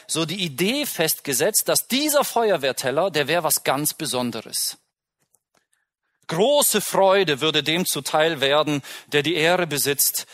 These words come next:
aus diesem herrlichen Feuerwehrteller essen zu dürfen. Und, äh, schreckliches Leid und ewige Pein würde über den ko-, kommen, der beim Frühstück nicht diesen Teller benutzen durfte.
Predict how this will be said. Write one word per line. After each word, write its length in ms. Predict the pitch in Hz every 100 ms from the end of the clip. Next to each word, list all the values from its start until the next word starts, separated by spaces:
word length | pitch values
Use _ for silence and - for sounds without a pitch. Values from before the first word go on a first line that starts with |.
| -
aus 260 | 127 -
diesem 520 | - 175 196 160 147 131
herrlichen 560 | - 151 175 156 139
Feuerwehrteller 680 | 120 143 143 117 117 135 127
essen 240 | 147 - 143
zu 160 | 139
dürfen. 420 | 120 120 110 107 - - - -
Und, 360 | 135 135 127
äh, 180 | 131 127
schreckliches 640 | 113 - 202 - 190 160 147
Leid 360 | 147 165 170
und 180 | 139 -
ewige 420 | 202 214 170 160
Pein 460 | 131 151 156 160 147 - -
würde 200 | 131 151
über 220 | 165 139
den 200 | 147 151
ko-, 200 | 139 - 156 _ -
kommen, 340 | 156 151 143
der 320 | 131 131 131
beim 240 | 120 127 127
Frühstück 400 | 175 202 - 151
nicht 220 | 156 -
diesen 240 | 135 123
Teller 320 | 135 131 123 - - - _
benutzen 420 | 131 156 185 - 151
durfte. 480 | 147 127 - 101